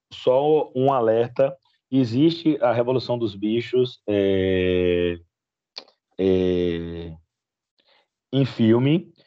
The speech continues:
só que o filme, é... tem uma narrativa um pouco diferente, inclusive um despe-, um desfecho final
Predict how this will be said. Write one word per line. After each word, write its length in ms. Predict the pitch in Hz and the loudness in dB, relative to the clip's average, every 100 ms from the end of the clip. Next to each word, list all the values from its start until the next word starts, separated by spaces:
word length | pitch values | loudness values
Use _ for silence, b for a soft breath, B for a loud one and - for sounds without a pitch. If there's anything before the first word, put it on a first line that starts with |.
| _ | _
só 220 | - 123 | -4 -4
que 140 | 120 135 | -2 -4
o 40 | |
filme, 720 | 120 - 127 143 151 160 160 - | -4 -2 2 4 4 2 2 2
é... 720 | 113 107 107 104 104 98 95 _ - | 2 2 2 2 2 0 -4 _ -4
tem 100 | 113 | -2
uma 120 | 120 | 0
narrativa 520 | 127 123 110 120 123 | 0 -2 -2 -2 -2
um 80 | 117 | -2
pouco 240 | 117 113 | -4 -4
diferente, 680 | 117 110 143 117 120 127 - | -6 0 2 2 -2 -6 -8
inclusive 320 | - 110 117 | -6 -2 -2
um 40 | 117 | -6
despe-, 600 | 117 - 117 123 147 143 | -10 -4 2 4 4 0
um 160 | 123 | -4
desfecho 540 | 113 117 - 120 151 - | -6 -8 -2 0 0 -4
final 560 | - 113 104 107 120 | -8 -4 0 2 0